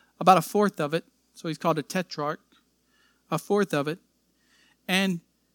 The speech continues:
Jesus was preaching in his region. So he ruled over Galilee under authority of the Roman government. And John the Baptist had been preaching in his area, and Herod captured him, and he had him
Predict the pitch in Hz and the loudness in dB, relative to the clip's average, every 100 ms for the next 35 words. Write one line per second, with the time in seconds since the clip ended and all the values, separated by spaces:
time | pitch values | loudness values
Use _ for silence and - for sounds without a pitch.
0 | - 208 214 214 202 170 - 226 226 240 | -2 2 4 2 -2 -6 2 2 6 4
1 | 208 208 220 196 226 208 196 294 269 135 | 4 4 6 8 6 6 4 4 2 -4
2 | _ _ _ _ _ _ _ _ - 175 | _ _ _ _ _ _ _ _ 0 2
3 | 190 208 254 202 208 190 202 311 214 131 | 8 8 8 6 4 4 2 2 -2 -8
4 | - _ _ _ _ _ _ _ _ - | -16 _ _ _ _ _ _ _ _ 0
5 | 196 180 202 190 175 170 175 190 185 196 | 4 4 4 2 2 2 0 0 -2 -4
6 | 262 - _ _ _ _ _ _ _ _ | -6 -16 _ _ _ _ _ _ _ _
7 | _ - 208 175 151 220 311 233 208 220 | _ 2 2 2 4 6 8 6 4 2
8 | 185 196 262 - 160 180 - - _ - | 4 4 4 0 -4 -4 -6 -14 _ 4
9 | 220 226 196 - 220 294 - 202 185 196 | 6 6 4 4 6 6 4 -2 -4 0
10 | 190 214 185 208 208 180 175 - _ _ | 2 2 4 6 6 4 2 -4 _ _
11 | 196 185 165 - 226 214 175 - 208 - | -2 0 -2 2 6 6 4 2 2 2
12 | 190 160 139 120 _ _ _ _ _ _ | -2 0 0 -4 _ _ _ _ _ _
13 | - 156 160 196 202 180 175 160 156 | -6 -2 4 4 4 4 2 2 0